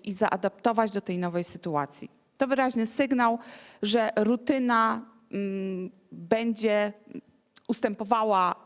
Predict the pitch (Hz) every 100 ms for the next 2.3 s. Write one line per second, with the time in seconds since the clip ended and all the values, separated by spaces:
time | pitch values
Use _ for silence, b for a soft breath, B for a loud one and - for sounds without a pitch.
0 | _ _ 214 208 202 196 214 247 208 -
1 | 196 208 B B - 208 214 214 214 269
2 | 254 233 247